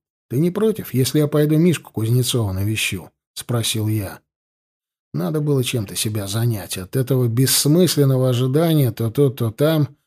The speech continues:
во мне уже начало подниматься раздражение. «Хитрый какой!» — возмутилась Юлька. «А мне тут одной вещи стеречь,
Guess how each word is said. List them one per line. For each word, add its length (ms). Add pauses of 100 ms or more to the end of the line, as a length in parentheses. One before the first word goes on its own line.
(160)
во 180
мне 200
уже 200
начало 380
подниматься 640
раздражение. 960 (760)
«Хитрый 500
какой!» — 500 (240)
возмутилась 760
Юлька. 480 (260)
«А 140
мне 180
тут 220
одной 300
вещи 320
стеречь, 580